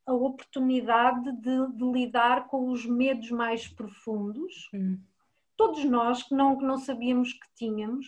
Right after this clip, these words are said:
Speaker 2: Uhum.
Speaker 1: mas o que eu notei mais foi,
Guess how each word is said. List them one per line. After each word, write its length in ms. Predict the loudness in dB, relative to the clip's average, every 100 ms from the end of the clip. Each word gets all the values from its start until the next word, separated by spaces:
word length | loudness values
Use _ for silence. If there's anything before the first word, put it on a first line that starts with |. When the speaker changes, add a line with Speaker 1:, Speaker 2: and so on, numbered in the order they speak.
| -10
Speaker 2:
Uhum. 440 | -10 -8 -6 -6 -8 -12 _ -4
Speaker 1:
mas 240 | 0 0
o 80 | -2
que 40 | 0
eu 120 | 2
notei 320 | 2 4 4
mais 440 | 4 4 4 0 -4
foi, 560 | -4 2 4 4 2